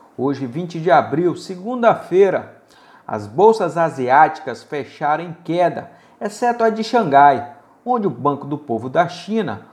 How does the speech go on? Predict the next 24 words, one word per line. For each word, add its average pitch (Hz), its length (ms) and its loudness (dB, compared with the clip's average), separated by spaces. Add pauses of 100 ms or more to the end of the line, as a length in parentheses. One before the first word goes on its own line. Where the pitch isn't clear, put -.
(120)
cortou 151 400 -2
a 123 60 2
taxa 147 360 -2
de 120 140 -10
juros 131 460 -4
em 143 160 -8
zero 160 340 2
ponto 175 480 -6
dois 180 400 0
ponto 233 440 0
percentual, 202 840 2 (320)
ficando 196 480 -8
em 120 100 -6
três 180 440 0
vírgula 156 400 -2
oitenta 202 400 -4
e 156 80 0
cinco 190 340 -10
por 175 180 -8
cento 202 320 -4
ao 156 280 6
ano. 165 320 -2 (760)
Na 233 160 8
Europa, 147 600 4